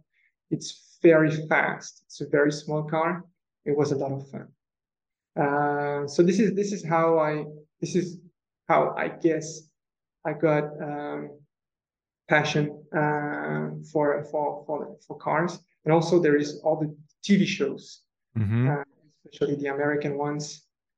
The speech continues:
Speaker 1: Um, Miami Vice is one of the, one of the best. Actually, the, the image on your background reminds me of this, like the sun and
Speaker 2: A
Speaker 1: everything.
Speaker 2: little bit.
Speaker 1: Yeah, it's pretty cool.
Speaker 2: <laughs>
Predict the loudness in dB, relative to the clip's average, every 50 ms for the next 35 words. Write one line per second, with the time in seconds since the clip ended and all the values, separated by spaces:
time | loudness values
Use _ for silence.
0 | _ _ _ _ -2 0 0 0 0 0 0 0 0 0 0 -2 -2 -2 -4 -4
1 | -6 -6 -8 -8 -8 -12 _ _ _ _ _ _ _ _ _ -4 -2 0 2 4
2 | 4 4 4 4 2 2 2 0 -2 -4 -6 -8 -10 -12 -14 -18 _ _ -6 -6
3 | -6 -6 -6 -8 -8 -4 -4 -2 -2 -2 -4 -4 -2 -2 -2 -2 -2 -2 -4 -2
4 | 0 0 0 0 -2 -6 -12 -10 _ -4 -4 -4 -4 -6 -6 -6 -6 -6 -8 -8
5 | -10 -12 -14 _ _ _ _ _ _ _ _ 4 6 8 8 8 6 4 2 0
6 | 0 0 0 0 -2 -2 -2 -4 -6 -6 -6 -6 -8 -10 -12 -16 _ _ _ _
7 | _ _ _ -4 -2 0 2 2 2 0 0 0 -2 -2 -2 -2 -4 -6 -6 -6
8 | -10 -14 -18 -20 _ -12 -10 -8 -8 -8 -8 -8 -8 -8 -8 -8 -6 -6 -4 -2
9 | -2 0 0 0 0 0 0 0 0 -2 0 2 2 2 2 2 -2 _ _ _
10 | _ _ _ _ _ _ 2 4 4 4 2 0 -2 -6 -8 -6 -6 -6 -6 -6
11 | -6 -6 -6 -6 -6 _ -8 -10